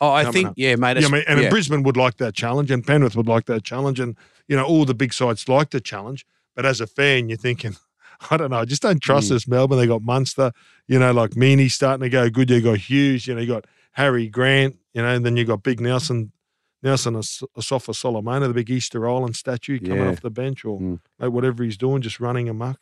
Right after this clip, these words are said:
Speaker 1: And Pappenhausen's not far off. He apparently playing great. I'm gonna have a look at that Q Cup game tonight. But
Speaker 2: Yeah. Well, he played
Speaker 1: apparently
Speaker 2: eighty minutes. I
Speaker 1: Yeah.
Speaker 2: think he set up a couple of tries, scored a couple, and I think he had, like, nineteen carries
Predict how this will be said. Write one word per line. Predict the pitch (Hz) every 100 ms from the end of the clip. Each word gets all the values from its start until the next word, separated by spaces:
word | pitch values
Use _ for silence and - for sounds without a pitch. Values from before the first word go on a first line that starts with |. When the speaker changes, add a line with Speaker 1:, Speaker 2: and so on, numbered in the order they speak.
| _ _ -
Speaker 1:
And | 104
Pappenhausen's | 127 120 127 104 101 101 98 92
not | 107 -
far | 98 87 92
off. | 95 98 -
He | 117 101
apparently | 98 127 120 -
playing | 110 98 90
great. | 110 101 -
I'm | 113
gonna | 107
have | 104 104
a |
look | 107
at |
that | 92 -
Q | 107
Cup | - 101 -
game | 92 90
tonight. | 90 95 87 -
But | 98
Speaker 2:
Yeah. | 123 107 - -
Well, | 143
he | 175 175
played | 208 262
Speaker 1:
apparently | 196
Speaker 2:
eighty | 143 123
minutes. | 120 123 107
I | 107
Speaker 1:
Yeah. | 98
Speaker 2:
think | 120 110
he | - _ _ _
set | - - - - - 151
up | 139 123
a | 107
couple | 131 123
of | 113
tries, | - 127 131 117
scored | - 135 131
a | 120
couple, | 123 123 127 117
and | 101 - _ _ _
I | 120
think | 147
he | 160
had, | 131 113
like, | 113 -
nineteen | 123 127 123 120 107 101
carries | 110 110 131 175 -